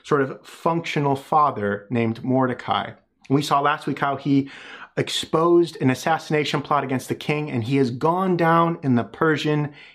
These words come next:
history books. Now, if we were to stop at Esther two, things are looking very good for God's people. I mean, they, many are allowed to go back and rebuild the walls, the temple, and others who are spread out in the Persian Empire are actually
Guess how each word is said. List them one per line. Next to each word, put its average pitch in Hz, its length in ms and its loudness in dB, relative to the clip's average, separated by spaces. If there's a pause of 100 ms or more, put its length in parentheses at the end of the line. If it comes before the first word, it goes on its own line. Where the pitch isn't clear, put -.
history 120 480 -2
books. - 480 -8 (460)
Now, 156 120 2
if 165 80 -4
we 220 80 0
were 233 80 4
to 214 80 -2
stop 180 460 0
at 143 60 0
Esther 143 320 -4
two, 120 380 0 (320)
things 269 220 4
are 226 60 2
looking 117 320 2
very 131 420 2
good 120 260 2
for 113 120 -2
God's 107 240 -2
people. 107 420 -2 (100)
I 143 60 2
mean, 156 220 2 (400)
they, 170 320 2 (160)
many 202 400 2
are 170 180 2
allowed 139 280 4
to 120 40 -10
go 127 160 2
back 151 540 -2
and 131 240 4
rebuild 135 720 4
the 127 80 2
walls, 160 600 2 (100)
the 123 100 0
temple, 165 640 -2
and 135 260 -2
others 143 500 0
who 139 260 2
are 135 100 2
spread 160 460 -2
out 165 200 0
in 139 80 0
the 131 60 4
Persian 139 320 0
Empire 110 480 -2
are 135 60 0
actually 131 400 0